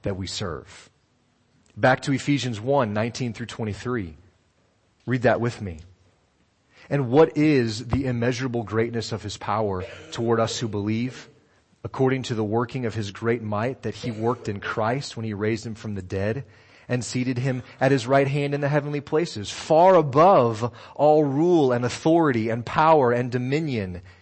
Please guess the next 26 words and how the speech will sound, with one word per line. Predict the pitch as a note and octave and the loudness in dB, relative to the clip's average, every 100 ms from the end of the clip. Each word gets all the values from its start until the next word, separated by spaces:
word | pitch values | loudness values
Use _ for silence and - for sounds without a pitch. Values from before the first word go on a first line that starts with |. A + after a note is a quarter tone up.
| _ _ | _ _
and | C3 | 0
above | C3+ C#3 - | 4 4 4
every | C3+ D#3+ D#3+ F3 | 0 0 0 -2
name | D#3+ C#3+ D3+ C#3 A2+ | 0 0 0 -2 -2
that | A2 | -2
is | G#2+ | -2
to | - | -6
be | A#2 | -4
named, | A#2 A#2 G2+ E2+ E2+ - _ _ _ _ _ - | 0 0 -2 -6 -14 -20 _ _ _ _ _ -6
not | B2 C#3 | 2 2
only | C#3 D3 C#3+ | 2 0 0
in | B2+ | 0
this | C#3+ - | 0 0
age, | C3+ A#2 | 0 0
but | G#2+ | -2
also | A2+ C3 - | 0 0 -2
in | A#2+ | -6
the | A2+ | -4
one | G#2+ A2 | -4 -4
to | G#2+ | -8
come. | - A#2 G2 | -6 -4 -4
And | G2+ | -6
he | F#2+ D#3 | -8 -8
put | - D#3+ B2 - - - - | 2 4 4 0 -20 -18 -4
all | C3 C3+ C#3 C#3 | 0 2 2 0
things | - - C3 A2 G#2 | -4 -4 -4 -4 -6